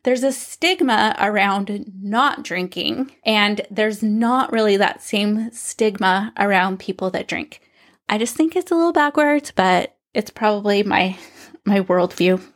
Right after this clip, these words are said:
my recovery worldview that makes it, makes me think that. So for recovery,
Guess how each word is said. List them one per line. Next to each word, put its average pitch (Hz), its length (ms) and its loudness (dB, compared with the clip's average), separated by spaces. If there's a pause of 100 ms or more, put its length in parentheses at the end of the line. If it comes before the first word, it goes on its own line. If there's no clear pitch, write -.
my 185 240 -2 (240)
recovery 190 680 -2
worldview 190 580 -2 (360)
that 180 360 0
makes - 400 -6
it, - 220 -4 (240)
makes 254 200 0
me 254 140 4
think 220 280 -2
that. - 340 0
So 262 340 0
for 311 260 0
recovery, 262 720 0